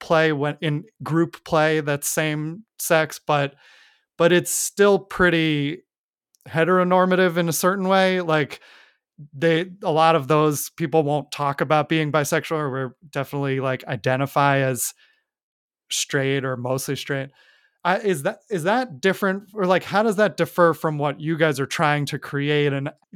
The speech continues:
there must be some straight swinger couples who come to N S F W, but, like,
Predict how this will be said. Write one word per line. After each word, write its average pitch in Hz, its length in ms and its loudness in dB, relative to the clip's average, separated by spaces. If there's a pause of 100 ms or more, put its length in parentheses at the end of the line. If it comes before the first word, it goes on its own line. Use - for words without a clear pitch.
(140)
there 190 120 4
must 226 300 2
be 208 100 4
some 160 480 0 (140)
straight 170 460 0
swinger 160 440 0
couples 151 420 0
who 147 100 -4
come 185 260 0
to 151 80 2
N 139 140 0
S 135 140 -4
F 135 160 -4
W, 139 340 -2
but, 147 160 -4
like, 151 280 -2